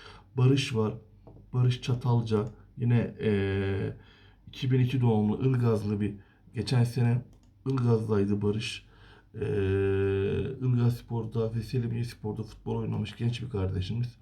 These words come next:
Büyük ihtimal transferinde, eee, bizim Mert'in de bir, eee, şeyi vardır diye düşünüyorum.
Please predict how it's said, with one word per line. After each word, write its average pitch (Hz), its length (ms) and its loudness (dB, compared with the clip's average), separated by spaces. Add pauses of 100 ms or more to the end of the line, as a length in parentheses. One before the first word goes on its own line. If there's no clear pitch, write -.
(560)
Büyük 120 160 -2
ihtimal 113 320 -2
transferinde, 113 840 -2 (360)
eee, 98 540 -2
bizim 110 300 0 (460)
Mert'in 113 500 2
de 113 120 2
bir, 120 160 2 (180)
eee, 101 300 2
şeyi 113 260 0
vardır 113 420 2
diye - 200 -4
düşünüyorum. 90 580 -6